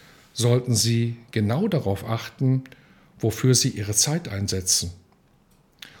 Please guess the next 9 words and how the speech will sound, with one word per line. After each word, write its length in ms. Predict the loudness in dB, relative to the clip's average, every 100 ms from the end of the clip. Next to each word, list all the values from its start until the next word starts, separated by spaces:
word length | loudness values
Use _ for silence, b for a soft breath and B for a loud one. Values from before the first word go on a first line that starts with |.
| -6
Und 120 | 0
für 120 | 2
einen 240 | 4 2
Kick-Off-Workshop 920 | 0 -2 0 -2 -2 -2 -2 -2 -4 -2
mit 160 | -2
Advisio, 760 | -4 -2 2 2 2 0 0 -6 -12 B B B B B B B B -2
da 100 | 2
benötigen 680 | 4 6 4 2 0 2
Sie 480 | 2 2 2 2 -2